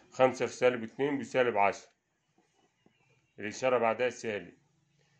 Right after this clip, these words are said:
س اتنين صاد واحد، س اتنين بكام؟ بسالب عشرة، صاد واحد بكام؟ بواحد، سالب عشرة في واحد بسالب عشرة، يبقى اكتب سالب عشرة، بس زي ما قلت لكم يا ريت حط ده عشان تبقى شكلها شيك بين قوس.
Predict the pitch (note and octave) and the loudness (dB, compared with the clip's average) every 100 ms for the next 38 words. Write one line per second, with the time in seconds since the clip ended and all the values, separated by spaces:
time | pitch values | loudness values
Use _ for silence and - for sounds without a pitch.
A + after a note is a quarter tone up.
0 | _ - D3 D#3 D3 C#3 D#3 F3 E3 - | _ -12 -4 -2 -4 -4 -2 0 -2 -2
1 | C#3+ B2+ A#2 G2+ - - D3 C#3+ C#3 D3+ | -2 0 -2 -2 -8 -10 -4 -4 -2 -4
2 | C#3 B2 C3+ B2+ A2+ B2+ A#2+ A2 A2 - | -4 0 0 0 -4 -2 2 2 2 -4
3 | G2 - A#2+ B2 B2+ A#2 G#2+ F#2 B2 A#2 | -14 -6 -6 -2 -2 -2 -8 0 2 2
4 | G#2 A2 G2+ - - _ _ - B2+ B2 | 0 -2 -2 -4 -20 _ _ -2 0 2
5 | A2+ B2+ A#2 A2 C3 C3 A#2 G#2 B2 G#2+ | 0 0 -6 -4 -2 -2 -6 -4 -2 2
6 | G#2 G#2 - - _ _ _ _ - _ | 0 0 -12 -20 _ _ _ _ -20 _
7 | _ F#2+ F2 A2+ A2 A2+ - B2 A2+ G#2+ | _ -14 -4 -4 -4 -14 -2 0 0 0
8 | A2+ - - _ _ F#2+ F#2 - F#2 A2+ | 0 -2 -20 _ _ -16 -14 -16 -4 -2
9 | A2+ G#2 G#2 - B2+ A2+ - - _ _ | -2 -4 -8 -8 -8 -8 -18 -20 _ _
10 | _ _ _ _ _ - F#2+ G#2 A2 - | _ _ _ _ _ -2 -2 0 -4 -10
11 | A2 A2+ G2 A2 G#2 B2 A#2 G#2+ G2+ - | -12 -10 -2 -2 -2 -6 -8 -10 -10 -8
12 | G2+ A2+ A#2+ A2+ D3 E3 - A2+ A#2+ - | -8 0 0 0 -8 -8 -10 -6 -6 -2
13 | B2+ A#2 - - - | -2 -2 -12 -20 -20